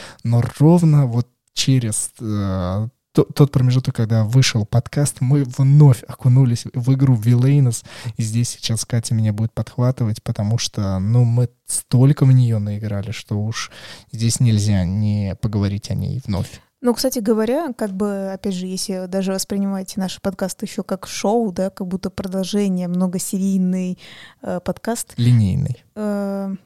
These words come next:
Speaker 2: почему?
Speaker 1: Ну, как бы все последовательно идет. И, и он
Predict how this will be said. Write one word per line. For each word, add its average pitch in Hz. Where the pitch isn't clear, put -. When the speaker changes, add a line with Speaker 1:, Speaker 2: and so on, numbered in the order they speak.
Speaker 2:
почему? 196
Speaker 1:
Ну, 202
как 113
бы 113
все -
последовательно 104
идет. 120
И, 135
и 139
он 135